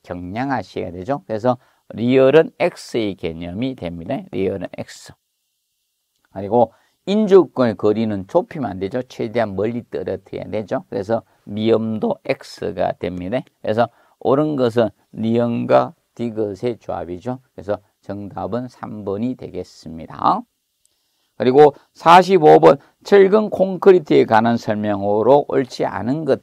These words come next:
해가지고 나옵니다. 사십오 번에.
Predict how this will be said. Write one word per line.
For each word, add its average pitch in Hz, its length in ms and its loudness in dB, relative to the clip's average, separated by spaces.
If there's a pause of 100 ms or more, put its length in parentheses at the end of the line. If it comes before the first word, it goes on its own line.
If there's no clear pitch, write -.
해가지고 92 800 -4
나옵니다. 90 680 -8
사십오 92 800 -10
번에. 92 500 -10